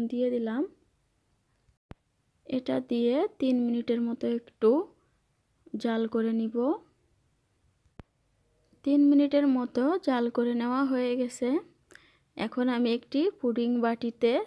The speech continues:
সেট করার জন্য বসিয়ে দিচ্ছি। এটা কিন্তু normally রাখলেই কিন্তু পুডিং হয়ে যাবে। এটা কিন্তু ফ্রিজে রাখার কোনো দরকার নাই,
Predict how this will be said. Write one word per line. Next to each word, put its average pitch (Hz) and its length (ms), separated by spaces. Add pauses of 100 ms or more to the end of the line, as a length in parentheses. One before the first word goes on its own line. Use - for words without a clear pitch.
সেট 226 200 (120)
করার 226 300
জন্য 226 260 (220)
বসিয়ে 233 400
দিচ্ছি। 233 440 (680)
এটা 254 160
কিন্তু 254 280 (140)
normally 233 460 (120)
রাখলেই 226 360
কিন্তু 247 300 (120)
পুডিং 233 260 (120)
হয়ে 226 200
যাবে। 233 360 (2000)
এটা 269 200
কিন্তু 294 280
ফ্রিজে 269 420
রাখার 247 400
কোনো 233 240 (200)
দরকার 233 280
নাই, 226 240